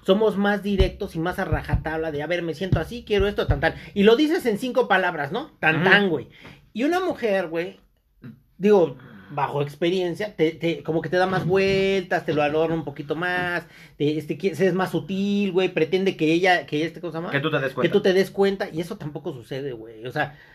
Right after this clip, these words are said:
Speaker 2: No, no, porque
Speaker 1: tenemos
Speaker 2: somos,
Speaker 1: que entender el
Speaker 2: somos como
Speaker 1: lenguaje
Speaker 2: dos,
Speaker 1: de,
Speaker 2: no, no, no,
Speaker 1: exactamente.
Speaker 2: es que somos dos visiones totalmente diferentes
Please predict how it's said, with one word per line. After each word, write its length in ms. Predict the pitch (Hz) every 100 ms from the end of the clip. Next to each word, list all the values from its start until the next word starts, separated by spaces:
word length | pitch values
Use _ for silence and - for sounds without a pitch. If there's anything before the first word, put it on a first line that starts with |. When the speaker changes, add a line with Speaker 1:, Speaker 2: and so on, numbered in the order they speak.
| _ -
Speaker 2:
No, 380 | 247 269 226 -
no, 200 | 226 269
porque 160 | 240
Speaker 1:
tenemos 180 | 202 220
Speaker 2:
somos, 160 | 285 -
Speaker 1:
que 60 |
entender 300 | 269 269 254
el 40 | 262
Speaker 2:
somos 140 | 254
como 120 | 220 -
Speaker 1:
lenguaje 120 | 220
Speaker 2:
dos, 80 | 240
Speaker 1:
de, 60 | 202
Speaker 2:
no, 100 | 233
no, 60 | 294
no, 60 |
Speaker 1:
exactamente. 500 | - 233 247 294 370
Speaker 2:
es 60 | -
que 100 | 196
somos 240 | 247 254
dos 140 | 226 220
visiones 400 | 196 208 220 170
totalmente 480 | 170 180 190 185 185
diferentes 600 | - 165 165 196 190